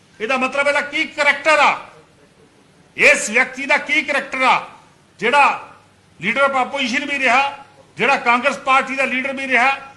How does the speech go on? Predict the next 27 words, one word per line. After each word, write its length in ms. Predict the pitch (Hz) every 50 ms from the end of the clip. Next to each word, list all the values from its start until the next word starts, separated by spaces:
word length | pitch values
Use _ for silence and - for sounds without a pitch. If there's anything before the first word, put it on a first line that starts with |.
| _ _ _ -
ਮੈਂ 160 | 233 269 254
ਰਾਹੁਲ 300 | 226 208 208 247 269 254
ਗਾਂਧੀ 240 | 269 269 262 277 262
ਜੀ 80 | 277
ਨੂੰ 100 | 269 269
ਪੁੱਛਣਾ 320 | 247 254 233 - 247 269 269
ਚਾਹੁੰਦਾ 340 | 233 269 269 269 269 277
ਗਾ 160 | 277 269 269 247 220 - - - - - _ _
ਕਿ 120 | 277 277 277
ਤੁਸੀਂ 300 | - 269 240 - 294 285
ਸਿਰਫ 360 | - - 254 277 269 262 -
ਔਰ 120 | 294 302 - -
ਸਿਰਫ 180 | - 311 320 226 - - - - - _ _ _ _ _ _ _ _ _ - -
ਦੋਹਰੇ 340 | 196 202 196 214 254 277 294
ਕਰੈਕਟਰ 440 | 294 - 285 277 269 - - 294 285
ਦੇ 140 | 269 294
ਬੰਦੇ 280 | 277 285 277 277 285 294
ਭਰਤੀ 340 | 285 302 285 - - - 285
ਕਰਦੇ 300 | 247 285 285 - - 302
ਹੋ, 140 | 311 330 339 - - - - _ _ _ _ _ _ _ - _ _ _ _ _ -
ਸਿਰਫ 320 | - 254 302 285 - -
ਔਰ 120 | 294 294 254
ਸਿਰਫ 320 | - - 294 311 285 -
ਤੁਸੀਂ 380 | - 277 214 - 302 302 262 170 - - - - _ _ _
ਸੱਤਾ 360 | - 247 240 240 - - 277 285
ਦੇ 120 | 277 269
ਲਾਲਚੀ 800 | 254 220 214 214 240 269 269 262 - - 294 294 294 277 233 -